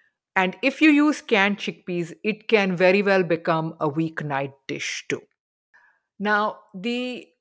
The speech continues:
what happens is, let me go into why, why the dry and soaked chickpeas are better. What happens is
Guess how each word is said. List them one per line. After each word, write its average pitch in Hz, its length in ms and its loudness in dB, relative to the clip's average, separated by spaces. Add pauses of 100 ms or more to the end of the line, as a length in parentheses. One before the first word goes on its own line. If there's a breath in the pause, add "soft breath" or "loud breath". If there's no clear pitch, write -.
what 214 240 0
happens 285 460 0
is, 196 200 -6
let 208 180 -2
me 262 300 -10
go 202 140 -2
into 202 320 -4
why, 175 840 2 (880)
why 175 340 4
the 175 340 2 (140)
dry 165 300 4
and 165 220 0
soaked 165 380 -4
chickpeas 160 460 -8
are 139 180 -4
better. 147 400 -6 (520 soft breath)
What 247 220 2
happens 269 500 -2
is 190 360 -4